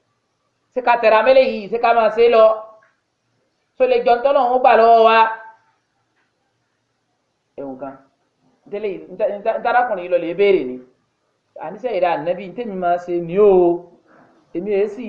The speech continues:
lè ṣe jù bẹ́ẹ̀ lọ o. Kí ni nǹkan tí màá ṣe? Ìrun ọ̀ranyàn, ì máa kí. Ààwẹ̀ ọ̀ranyàn, ì máa gbà á.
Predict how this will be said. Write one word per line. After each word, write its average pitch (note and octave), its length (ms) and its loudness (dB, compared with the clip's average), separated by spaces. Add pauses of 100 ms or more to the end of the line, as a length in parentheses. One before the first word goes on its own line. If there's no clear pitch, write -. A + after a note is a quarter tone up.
lè G#3 180 -2 (140)
ṣe F#3 240 -8
jù D#3 120 -20
bẹ́ẹ̀ G3+ 360 4
lọ F#3 200 4
o. F3+ 340 2 (760)
Kí B3+ 40 -2
ni B3+ 120 -2
nǹkan A3+ 180 0
tí C#4+ 100 -6
màá A#3 200 0
ṣe? A3+ 180 -2 (840)
Ìrun D#3 180 -8
ọ̀ranyàn, D#3 480 -2
ì B2+ 140 -16
máa C#3 220 -8
kí. C#3 180 -18 (2500)
Ààwẹ̀ F3+ 340 4
ọ̀ranyàn, G3+ 480 2
ì C#3 140 -12
máa E3+ 200 -4
gbà F#3 160 2
á. D3 140 2